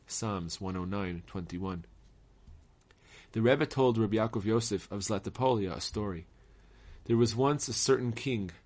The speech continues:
who sent his son to distant places to study. Eventually,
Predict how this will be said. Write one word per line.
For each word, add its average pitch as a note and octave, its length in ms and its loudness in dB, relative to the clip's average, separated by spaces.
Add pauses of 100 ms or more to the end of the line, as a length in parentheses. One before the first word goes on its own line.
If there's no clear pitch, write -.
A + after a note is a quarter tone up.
(140)
who - 100 -12
sent C#3 300 0
his A2 160 -2
son A#2 360 0
to G2 120 -8
distant B2 460 -4
places A2+ 420 -2
to - 120 -8
study. F2+ 440 -4 (640)
Eventually, G2 720 -2